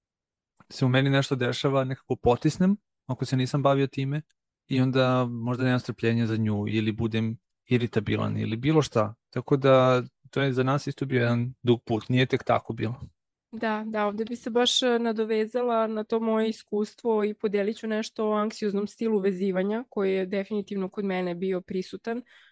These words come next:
Speaker 2: Možda i danas nekad, samo sam prilično svesna toga i, i onda ne, ne padnem na to toliko lako kao nekad.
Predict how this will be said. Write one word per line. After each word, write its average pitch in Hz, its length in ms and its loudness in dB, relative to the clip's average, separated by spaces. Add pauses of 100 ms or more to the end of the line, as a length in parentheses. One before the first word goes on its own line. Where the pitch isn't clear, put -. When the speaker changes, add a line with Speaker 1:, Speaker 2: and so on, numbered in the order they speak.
(120)
Speaker 2:
Možda 240 280 2
i 247 80 0
danas 226 320 2
nekad, 220 280 -4
samo 214 180 -4
sam 208 380 -2
prilično 214 400 -2
svesna 196 460 -2
toga 185 420 -2 (640)
i, 208 360 0
i 202 120 2
onda 196 380 2
ne, 185 400 -4
ne 190 360 0
padnem 233 360 4
na 196 100 0
to 208 180 -2
toliko 196 420 -4
lako 190 340 -2
kao 185 400 -4
nekad. 185 480 -6